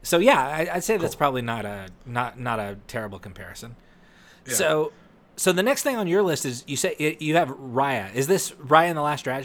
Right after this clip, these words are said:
Speaker 1: Dragon?
Speaker 2: This is Raya and the Last Dragon.
Speaker 1: Okay,
Speaker 2: Yeah.
Speaker 1: cool.
Speaker 2: Uh, man, I watched a lot of Raya and the Last Dragon.
Speaker 1: <laughs> It's
Speaker 2: I
Speaker 1: good,
Speaker 2: watched
Speaker 1: man.
Speaker 2: a
Speaker 1: I
Speaker 2: lot
Speaker 1: like
Speaker 2: of
Speaker 1: it.
Speaker 2: all the Pixar movies that have come out in the last two years, uh,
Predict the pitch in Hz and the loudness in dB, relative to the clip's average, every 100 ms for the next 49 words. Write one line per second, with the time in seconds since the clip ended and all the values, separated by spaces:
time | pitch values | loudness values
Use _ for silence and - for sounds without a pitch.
0 | - 131 139 156 151 151 123 135 127 120 | -10 -6 -4 0 0 0 0 0 0 -4
1 | 110 98 113 92 85 170 151 113 - 101 | -6 -8 -8 -8 -2 2 2 0 -4 -8
2 | - _ _ _ _ _ _ _ _ 151 | -12 _ _ _ _ _ _ _ _ -2
3 | 170 165 160 151 180 143 160 160 160 - | 2 2 2 0 -2 0 -2 -2 -4 -6
4 | 147 147 151 143 143 139 139 127 120 135 | -4 -2 -4 -4 -4 -6 -6 -8 -8 -8
5 | 123 92 87 - - - - - - - | -8 -12 -16 -20 -8 0 2 2 -2 -8
6 | - 175 202 311 226 139 190 214 262 - | -6 0 6 8 8 4 4 6 4 2
7 | 202 147 131 - 123 - 110 110 101 101 | 0 0 -2 -6 -10 -8 -8 -8 -10 -10
8 | 101 92 107 98 98 98 95 - 101 92 | -12 -12 -12 -12 -14 -14 -14 -14 -16 -14
9 | 87 85 - - 101 95 90 | -16 -18 -20 -18 -16 -14 -16